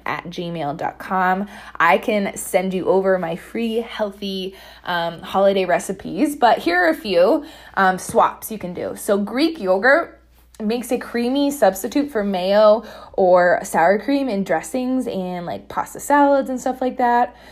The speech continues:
Um, there's also rice cauliflower or mashed cauliflower instead of potatoes. That would be an awesome, awesome substitute. Like, for example, I just found a cauliflower stuffing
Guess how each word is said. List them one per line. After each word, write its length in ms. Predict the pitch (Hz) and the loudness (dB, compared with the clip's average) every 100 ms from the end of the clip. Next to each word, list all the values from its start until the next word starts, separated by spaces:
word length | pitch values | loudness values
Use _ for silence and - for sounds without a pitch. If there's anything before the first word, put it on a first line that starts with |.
| - - | -14 -2
Um, 160 | 208 202 | 0 2
there's 180 | 202 | 4
also 800 | 220 226 226 233 214 202 196 180 - | 6 6 4 4 4 4 4 4 2
rice 460 | 202 190 196 196 | 2 4 4 0
cauliflower 760 | - 220 240 226 226 208 214 190 | 0 2 4 2 4 6 8 6
or 40 | |
mashed 380 | 180 180 196 - | 4 0 0 -2
cauliflower 920 | - 196 196 196 190 180 208 220 220 - - | 2 2 2 2 4 6 6 4 2 -6 -14
instead 380 | - 190 - 185 | -6 -4 0 0
of 100 | 175 | 0
potatoes. 920 | - - 233 240 226 220 220 233 240 - - - - | -4 -2 0 4 4 6 4 2 -8 -14 -20 -16 0
That 200 | 190 196 | 4 4
would 140 | 220 | 2
be 240 | 208 208 - | -2 -6 -6
an 140 | 185 - | -6 -2
awesome, 640 | 180 180 - 185 180 175 - | 0 0 -2 -2 -2 -8 -2
awesome 500 | 170 165 - 175 165 | 0 0 -4 -6 -4
substitute. 760 | - 143 - 190 247 247 277 285 | -8 -8 -8 -8 -4 -2 0 4
Like, 360 | 180 170 - _ _ _ _ _ _ | 2 2 -6 _ _ _ _ _ _
for 160 | - 233 | -6 0
example, 760 | 220 202 175 196 254 269 285 - | 0 0 0 2 6 6 4 0
I 100 | 196 | 0
just 520 | 190 180 226 190 240 - | 0 0 4 4 2 0
found 360 | 190 185 202 | 2 2 0
a 120 | - | -2
cauliflower 880 | 202 - 208 202 247 254 202 185 190 | -4 -2 0 2 0 0 2 2 2
stuffing 720 | - - 185 175 - - 190 | -2 -6 -2 -2 -4 -10 -12